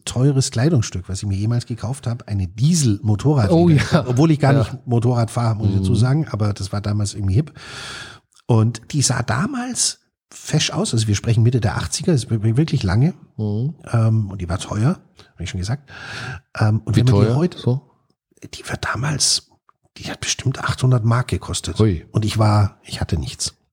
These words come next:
Speaker 2: Mhm.
Speaker 1: Und damals war die irgendwie total fesch und, und geil. Und wenn man die heute anzieht, sieht die einfach total gay aus.
Speaker 2: Gay?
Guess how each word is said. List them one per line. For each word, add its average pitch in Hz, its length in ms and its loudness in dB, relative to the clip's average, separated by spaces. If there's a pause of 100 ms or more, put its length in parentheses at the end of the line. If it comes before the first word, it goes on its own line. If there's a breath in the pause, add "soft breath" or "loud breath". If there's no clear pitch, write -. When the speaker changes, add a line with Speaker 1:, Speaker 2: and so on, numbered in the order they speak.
Speaker 2:
Mhm. 85 400 -2 (1160 loud breath)
Speaker 1:
Und 98 480 0
damals 156 320 2
war 143 100 4
die 139 140 0
irgendwie 123 280 2
total 110 400 0
fesch - 420 0
und, 98 300 -4
und 98 140 -2
geil. 113 320 2
Und 104 100 2
wenn 107 80 4
man 107 100 2
die 101 100 0
heute 127 240 0
anzieht, 127 360 0
sieht 127 200 -2
die - 60 -6
einfach 120 300 0
total 110 440 0
gay 117 340 2
aus. - 360 -6 (880)
Speaker 2:
Gay? 113 260 4